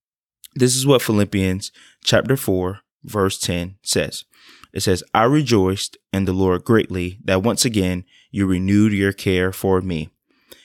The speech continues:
You were, in fact, concerned about me, but lacked the opportunity to show it. I don't say this out of need, for I have learned to be content in whatever circumstances I am in. I know both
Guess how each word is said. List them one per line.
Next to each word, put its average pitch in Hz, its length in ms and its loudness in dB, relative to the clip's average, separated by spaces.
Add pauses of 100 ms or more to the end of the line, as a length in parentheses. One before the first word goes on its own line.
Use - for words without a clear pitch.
You 170 200 2
were, 95 360 2
in 101 140 -2
fact, - 380 -2
concerned - 440 0
about 92 240 0
me, 90 220 -6 (420)
but 127 120 2
lacked 101 580 2
the 95 140 -4
opportunity 90 640 -4
to - 160 -10
show - 320 -8
it. - 80 -16 (560)
I - 100 0
don't 123 160 0
say 139 220 4
this 98 200 0
out 90 160 0
of 92 80 -4
need, 98 440 0 (380)
for 90 180 2
I 123 60 6
have 151 180 4
learned 110 500 2 (120)
to 107 120 -2
be 101 160 0
content 101 480 -2
in 95 100 -2
whatever 104 380 0
circumstances 95 840 -2 (420)
I 95 380 2 (640)
am 95 500 -2 (200)
in. 90 360 -4 (640)
I 110 100 2
know 143 180 4
both 107 540 2